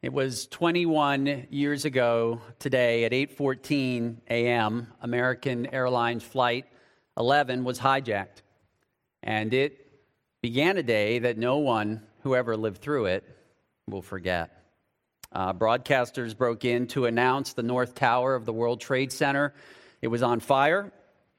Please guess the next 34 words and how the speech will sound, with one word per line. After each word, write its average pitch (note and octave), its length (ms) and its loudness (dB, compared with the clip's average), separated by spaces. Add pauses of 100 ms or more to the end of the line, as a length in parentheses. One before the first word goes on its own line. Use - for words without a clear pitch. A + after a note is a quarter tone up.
(400)
And B2 100 0
originally, F3 500 2
it E3 80 0
was C3 140 -4
thought D3+ 300 2
to D3+ 80 -6
be C#3+ 180 2
an C3+ 80 2
accidental C3+ 560 2
plane D#3+ 340 2
crash, E3+ 520 2
but A2+ 260 2 (140)
as A2 180 -6
we B2+ 120 0
know, B2 200 2
on A#2+ 160 0
such - 260 -4
a A#2+ 60 -6
clear B2 320 -4
day, A#2 360 2
that A2 260 2
was G#2+ 340 -6 (560)
doubtful. A#2+ 640 0
And A2 140 -2
we A#2 100 0
now B2+ 300 4
know G#2 320 0
it G#2 120 -2
was G#2+ 220 -2
a G#2+ 100 2
hijacked A#2 640 0
plane, F#2+ 440 -6 (600)
Flight G#2 400 -2 (160)
eleven, G2+ 560 0